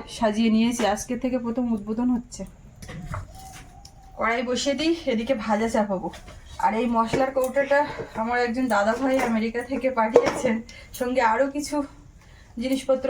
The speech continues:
ছিল, সেগুলো আপনারা ডায়েরি পর্বে দেখেছেন। তো কিছু কিছু ব্যবহার হচ্ছে, কিছু থাকছে, যখন যেটার প্রয়োজন। তো এটা আজকে থেকে ব্যবহার হচ্ছে। এটা কিন্তু খুব সুন্দর, বেশ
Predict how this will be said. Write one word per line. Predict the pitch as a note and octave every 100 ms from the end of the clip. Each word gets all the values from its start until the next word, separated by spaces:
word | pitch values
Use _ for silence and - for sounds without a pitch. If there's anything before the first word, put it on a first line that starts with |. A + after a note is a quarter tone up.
| C4
ছিল, | - B3 A3+ A#3
সেগুলো | A3+ A#3+ C4 A#3
আপনারা | - B3 B3+ C4 A3
ডায়েরি | G#3+ A3 A3
পর্বে | A#3 A#3 G#3+
দেখেছেন। | A#3 C4 C4 G#3+ G#3 A3+
তো | A3 A3+ - - - - - -
কিছু | C4+ C#4+
কিছু | E4+ D#4 D#4 C#4 - A3
ব্যবহার | A#3 A3+ C#4+ C#4+
হচ্ছে, | C#4 C#4 C4
কিছু | A3+ C4+ A#3+
থাকছে, | D4+ - C4 C4+ - - - G#3+
যখন | B3+ C#4 C#4+
যেটার | C#4 C#4+ C#4+
প্রয়োজন। | A#3+ G#3 G3 G3 G3 G#3+
তো | A3 G#3+ G#3+ - A3
এটা | B3+ B3+ A3
আজকে | - A3+
থেকে | C4 A3+ A3 - - G3+
ব্যবহার | F#3+ G#3 A3
হচ্ছে। | - - G#3
এটা | A3+ C4
কিন্তু | C4+ -
খুব | D4+ -
সুন্দর, | A3+ A#3+ A#3+ F3+ - - - - - - - - - - - -
বেশ | A#3+